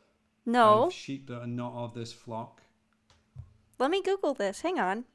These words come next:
Speaker 2: Yeah, I think it, maybe it's John ten in the Good Shepherd bit. Um, no, I'm being slightly disingenuous because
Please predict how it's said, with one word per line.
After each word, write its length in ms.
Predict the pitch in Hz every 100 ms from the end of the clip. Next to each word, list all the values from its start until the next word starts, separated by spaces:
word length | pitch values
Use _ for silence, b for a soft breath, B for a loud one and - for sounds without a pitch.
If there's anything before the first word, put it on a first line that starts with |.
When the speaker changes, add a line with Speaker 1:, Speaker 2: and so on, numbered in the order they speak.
| _ _ _ _ _ _ 175
Speaker 2:
Yeah, 360 | 123 120 110 110
I 60 |
think 220 | 120 180 160
it, 80 |
maybe 280 | 147 151 165
it's 120 | 131
John 460 | - 135 123 120 113
ten 480 | - - 123 123 139 143 _ _
in 80 | 117
the 80 | 113
Good 300 | 113 120 117 _
Shepherd 480 | - 123 117 120 117
bit. 240 | 127 127 - _ _ _
Um, 460 | 117 113 107 104 101 - _ _ _ _ b b b b
no, 80 | 117
I'm 180 | 120 127
being 240 | 123 139
slightly 420 | 135 - 156 139 127
disingenuous 720 | 131 120 123 117 120 110 110
because 720 | - 110 - 110 101 101